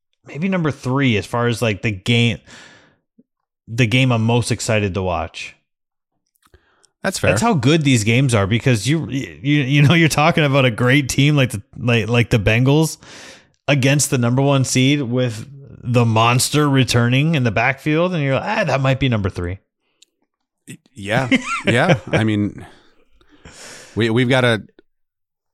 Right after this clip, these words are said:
Speaker 2: phenomenal slate of football, and I, I just, like I said,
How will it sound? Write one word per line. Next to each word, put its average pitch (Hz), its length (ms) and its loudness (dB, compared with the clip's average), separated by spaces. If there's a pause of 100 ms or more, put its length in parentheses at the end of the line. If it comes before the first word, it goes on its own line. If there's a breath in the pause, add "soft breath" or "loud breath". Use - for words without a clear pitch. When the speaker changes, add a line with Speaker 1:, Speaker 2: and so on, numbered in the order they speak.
(140)
Speaker 2:
phenomenal 101 640 0
slate 87 240 -4
of 85 80 -4
football, 80 560 -6
and 85 460 -4 (100)
I, 92 220 -4
I 95 40 -4
just, 87 380 -8
like 87 160 -4
I 85 60 -4
said, 80 360 -8